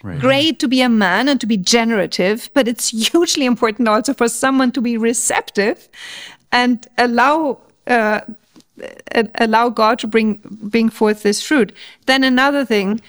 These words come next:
Speaker 1: Yeah.
Speaker 2: God is, um, the Holy Sp-, you know how Jesus says, "And when you receive the Helper, y-,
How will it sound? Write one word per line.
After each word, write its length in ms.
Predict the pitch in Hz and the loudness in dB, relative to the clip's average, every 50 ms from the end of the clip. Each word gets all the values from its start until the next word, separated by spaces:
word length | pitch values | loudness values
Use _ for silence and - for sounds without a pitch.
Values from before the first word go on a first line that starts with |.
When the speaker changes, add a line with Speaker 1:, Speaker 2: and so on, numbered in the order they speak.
| _ _ _ _ - | _ _ _ _ -18
Speaker 1:
Yeah. 120 | 107 90 - | -18 -8 -2
Speaker 2:
God 360 | - 240 233 240 254 277 285 | 2 2 2 4 2 0 0
is, 320 | 240 - 240 247 226 220 - - | 0 -2 -2 -2 -4 -4 -4 -2
um, 480 | - 214 214 202 202 208 214 208 208 - _ _ _ _ _ _ _ - - _ - | 0 0 2 2 2 0 -2 -4 -6 -12 _ _ _ _ _ _ _ -18 -16 _ -2
the 60 | - | 0
Holy 180 | 294 285 247 294 | 2 2 2 2
Sp-, 160 | 269 - _ _ _ | 0 -4 _ _ _
you 120 | - 233 240 | -2 0 2
know 140 | 240 247 233 | 2 2 4
how 120 | 233 226 | 2 2
Jesus 340 | 214 202 226 226 202 226 214 | 2 0 -2 -2 -2 -2 -2
says, 280 | - 202 202 196 - - _ _ | 0 -2 -2 -2 -4 -8 _ _
"And 360 | - 214 220 208 202 - - - _ _ | -2 0 0 0 -2 -4 -10 -16 _ _
when 300 | - - 196 214 202 202 | -10 -4 -2 0 2 2
you 100 | 208 208 | 2 2
receive 380 | 208 208 214 - - 277 294 - | 2 0 -2 0 0 0 0 0
the 80 | - 247 | 0 -2
Helper, 520 | 202 202 196 185 185 - 196 190 220 233 - - _ _ _ _ - | 0 0 -2 -2 -2 -2 -2 -2 -2 -4 -8 -14 _ _ _ _ -8
y-, 160 | 240 226 226 | -6 -6 -6